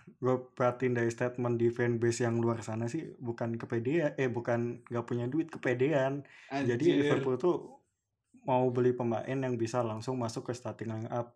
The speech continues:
Speaker 1: yang kualitasnya tuh di atas Fabinho, Thiago, Hendo gitu.
Speaker 2: Kayak Jota ya,
Speaker 1: Jadi
Speaker 2: bisa langsung masuk starting ya.
Speaker 1: Iya, jadi kalau beli pemain yang dirasa masih di bawah tiga pemain itu, ya udah nggak usah dibeli karena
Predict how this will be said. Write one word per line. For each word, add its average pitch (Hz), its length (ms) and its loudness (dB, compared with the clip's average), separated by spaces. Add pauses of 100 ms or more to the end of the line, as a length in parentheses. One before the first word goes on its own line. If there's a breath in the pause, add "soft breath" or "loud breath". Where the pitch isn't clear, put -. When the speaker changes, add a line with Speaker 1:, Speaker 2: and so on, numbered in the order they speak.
Speaker 1:
yang 113 200 0 (440 loud breath)
kualitasnya 120 520 2
tuh 156 180 2
di 120 140 2
atas 110 320 0
Fabinho, 113 600 -2
Thiago, 120 720 -4 (260 soft breath)
Hendo 120 760 0
gitu. 107 680 -6
Speaker 2:
Kayak 156 220 4
Jota 170 360 6
ya, 156 240 4
Speaker 1:
Jadi 139 140 2
Speaker 2:
bisa 147 160 2
langsung 139 280 0
masuk 135 160 -8
starting 143 420 -6
ya. 127 140 -4 (480)
Speaker 1:
Iya, 139 240 6 (160)
jadi 123 200 2
kalau 120 280 2
beli 120 220 2
pemain 120 280 0
yang 117 280 0
dirasa 113 340 -2
masih 113 240 -2
di 117 120 0
bawah 110 380 -4
tiga 110 220 -4
pemain 110 300 -4
itu, 107 220 -8
ya 117 120 -2
udah 135 200 -2
nggak 113 140 -2
usah 110 140 -6
dibeli 120 320 -4
karena 117 320 -6